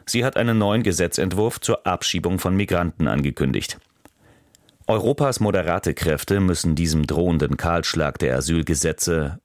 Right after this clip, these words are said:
und den Alleingängen der Staaten Einhalt gebieten.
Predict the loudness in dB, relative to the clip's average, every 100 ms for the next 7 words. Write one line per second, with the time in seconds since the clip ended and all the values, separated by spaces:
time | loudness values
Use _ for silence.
0 | -6 -4 -4 -4 -4 -2 0 0 0 0
1 | 0 0 0 0 0 0 -2 -2 -2 -2
2 | -2 0 0 -2 -4 -4 -4 -4 -4